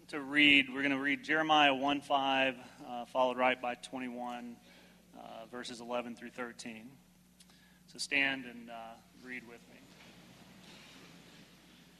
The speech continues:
"Before I formed you in the womb, I knew you. Before you were born, I set you apart. For I know the plans I have for you, declares the Lord.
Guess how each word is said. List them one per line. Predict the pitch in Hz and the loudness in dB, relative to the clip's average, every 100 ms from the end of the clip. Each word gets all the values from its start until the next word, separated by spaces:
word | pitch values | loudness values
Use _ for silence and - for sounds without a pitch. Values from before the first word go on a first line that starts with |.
| - - - - - - - - - | -20 -20 -20 -20 -20 -20 -20 -10 -6
"Before | 147 208 233 | 4 12 12
I | 196 | 12
formed | - 196 208 202 | 12 10 10 8
you | 208 | 4
in | 208 | 4
the | 208 | 4
womb, | 147 131 123 123 123 135 | 4 4 4 2 0 -2
I | 131 | 2
knew | 131 139 | 6 8
you. | 123 113 110 123 - - - - | 6 2 -8 -12 -18 -20 -20 -18
Before | - - 147 | -12 4 8
you | 156 151 | 8 8
were | 147 | 6
born, | 127 139 143 139 139 135 - | 6 8 10 10 6 2 -6
I | 127 | -6
set | 120 131 127 | 2 4 4
you | 135 127 | 2 0
apart. | - 151 127 117 - - - - - - - - - - _ _ - | 4 8 10 8 0 -12 -20 -20 -20 -20 -20 -20 -20 -20 _ _ -4
For | 143 135 | 6 8
I | 135 | 10
know | 135 147 | 8 6
the | 165 | 4
plans | - - 170 165 160 | 0 6 8 8 10
I | 151 | 10
have | 139 160 170 160 | 10 8 6 4
for | - 127 | 0 -4
you, | 123 120 120 120 | -2 -2 -4 -10
declares | 135 - 135 131 131 | -12 -2 2 4 2
the | 127 | -4
Lord. | 123 123 117 | -8 -8 -8